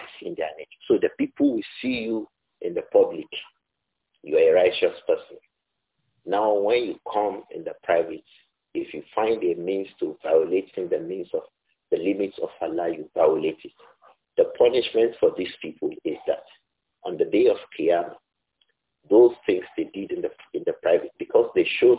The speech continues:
the people what they are not. I hope that it is clear. They showed the people what they are not. And even at that, it doesn't mean that he may not be forgiven.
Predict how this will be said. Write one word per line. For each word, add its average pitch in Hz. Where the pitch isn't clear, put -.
the 80
people 98
what 95
they 80
are 73
not. 87
I 87
hope 113
that 82
it -
is -
clear. 73
They -
showed -
the 85
people -
what -
they 80
are 76
not. 82
And 104
even 151
at 98
that, 104
it -
doesn't 131
mean 110
that 87
he 101
may 95
not 104
be 90
forgiven. 80